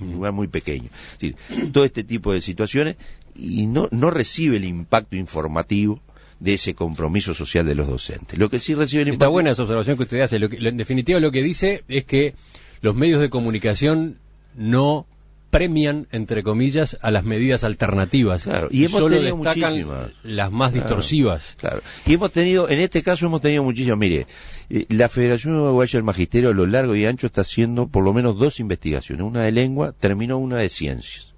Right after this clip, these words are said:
Speaker 1: Tiene un libro, este, publicado. Es decir, ahí hay un esfuerzo de, del grupo de maestros en trabajar sobre los am-, sobre los aspectos pedagógicos. Hay un compromiso social docente muy importante que,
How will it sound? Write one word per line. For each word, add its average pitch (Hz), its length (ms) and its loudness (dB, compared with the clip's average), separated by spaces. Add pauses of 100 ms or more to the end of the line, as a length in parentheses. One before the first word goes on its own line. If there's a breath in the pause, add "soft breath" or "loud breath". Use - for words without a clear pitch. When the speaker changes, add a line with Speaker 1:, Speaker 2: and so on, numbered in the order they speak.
Speaker 1:
Tiene 104 160 -6
un 87 140 -2
libro, 101 380 0 (640 loud breath)
este, 64 920 0
publicado. 69 800 -2
Es - 80 -14
decir, 73 200 -6
ahí 113 200 4
hay 143 120 2
un 135 120 -2
esfuerzo 95 480 0
de, 76 160 0
del 76 340 -4
grupo 87 380 2
de 76 80 -2
maestros 76 480 -2
en 67 60 -8
trabajar 73 540 0 (380 loud breath)
sobre 92 300 0
los 85 120 0
am-, 82 220 -2 (160)
sobre 82 300 0
los 82 120 2
aspectos 92 400 0
pedagógicos. 71 800 -4 (400 loud breath)
Hay 143 180 2
un 143 100 -4
compromiso 92 720 0
social 78 420 -2
docente 73 440 -2
muy 123 240 2
importante 71 640 -4
que, 82 240 0